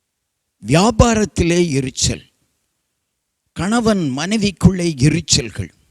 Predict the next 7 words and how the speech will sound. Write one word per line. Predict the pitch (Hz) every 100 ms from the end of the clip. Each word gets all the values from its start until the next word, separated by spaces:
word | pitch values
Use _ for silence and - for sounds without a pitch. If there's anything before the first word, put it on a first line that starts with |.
| _ -
இதற்கெல்லாம் | 147 151 175 - 170 180 262
என்ன | 185 143 190 233 240
காரணம்? | - 135 143 160 143 107 95 - _ _ _ _ _ _ _ _ _ _
பரிசுத்த | - 135 202 - 185 151
ஆவியானவரால் | 131 117 156 156 131 123 107 98 98 147 202 -
அவர்கள் | 110 113 110 107
நடத்தப்படவில்லை, | 104 113 165 156 - 95 92 - 85 82